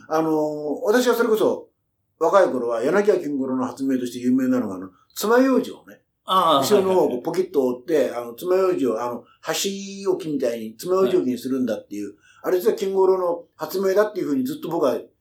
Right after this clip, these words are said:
Speaker 2: はい。
Speaker 1: 聞いてたんですけど、
Speaker 2: ええ。
Speaker 1: まあ、実はそうじゃないんだと
Speaker 2: はい。
Speaker 1: いうことらしいんですよ。で、
Speaker 2: うん。
Speaker 1: その一方で、あの、今、もう小学生使うのかな？体操の時に使う赤白帽子。
Speaker 2: ああ、らしいですね。
Speaker 1: あれをなんか金五郎が作ったって
Speaker 2: はい。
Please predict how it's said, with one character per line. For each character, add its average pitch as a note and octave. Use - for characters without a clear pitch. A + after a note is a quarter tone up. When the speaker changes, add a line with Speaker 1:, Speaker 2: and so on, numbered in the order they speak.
Speaker 2:
は C3
い。 -
Speaker 1:
聞 F#3
い F3
て F3+
た D#3
ん B2+
で B2
す -
け A#2
ど、 A2+
Speaker 2:
え B2
え。 -
Speaker 1:
ま F3
あ、 E3+
実 -
は E3+
そ D#3+
う -
じ C3+
ゃ B2+
な B2
い A2+
ん G2
だ G2+
と -
Speaker 2:
は A2
い。 -
Speaker 1:
い C3
う A#2+
こ G#2+
と B2
ら A2+
し G#2
い -
ん -
で F2
す E2+
よ。 F2
で、 G3
Speaker 2:
う A2
ん。 G2+
Speaker 1:
そ B3
の C#4
一 C4
方 A#3+
で、 F3+
あ F3+
の、 F3
今、 F#3
も D3+
う D3+
小 F#3
学 -
生 -
使 E3+
う D#3+
の C3
か -
な？ -
体 B3+
操 B3+
の B3
時 G3+
に D#3
使 -
う G#2+
赤 F3
白 G#3
帽 F#3
子。 -
Speaker 2:
あ D3
あ、 C#3
ら C#3+
し -
い D3+
で G3+
す B3
ね。 C#4
Speaker 1:
あ -
れ D4
を C#4
な C#4
ん B3+
か -
金 G3
五 F3+
郎 F3+
が B2+
作 -
っ -
た C#3
っ -
て B2+
Speaker 2:
は A#2+
い。 A2+